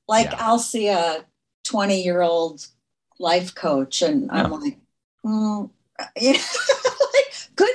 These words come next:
Speaker 1: for you. I hope you're
Speaker 2: Yeah.
Speaker 1: making it. That's
Speaker 2: Yeah.
Speaker 1: great."
Speaker 2: But
Speaker 1: And
Speaker 2: maybe, but maybe for twenty-year-old people that need a life coach, that's the perfect coach.
Speaker 1: Exactly.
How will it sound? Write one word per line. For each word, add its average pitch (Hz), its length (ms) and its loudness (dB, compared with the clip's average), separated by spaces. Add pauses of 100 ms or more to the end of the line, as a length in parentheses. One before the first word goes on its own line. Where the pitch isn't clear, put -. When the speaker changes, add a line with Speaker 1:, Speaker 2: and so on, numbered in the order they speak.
Speaker 1:
for 494 100 2
you. 453 320 2
I 285 120 2
hope 302 340 -2
you're 440 160 0
Speaker 2:
Yeah. 311 100 4
Speaker 1:
making 392 280 0
it. 480 340 0
That's 240 320 0 (100)
Speaker 2:
Yeah. 220 140 2
Speaker 1:
great." 339 480 0 (440)
Speaker 2:
But 190 140 4
Speaker 1:
And 156 100 0
Speaker 2:
maybe, 185 460 -2 (320)
but 151 180 0
maybe 196 320 0
for 190 160 -2
twenty-year-old 160 720 0
people 139 280 0
that 107 120 4
need 113 160 2
a 104 40 0
life 135 240 2
coach, 104 360 -2
that's 120 220 2
the 135 80 -4
perfect - 300 -4
coach. 160 180 2
Speaker 1:
Exactly. - 240 -16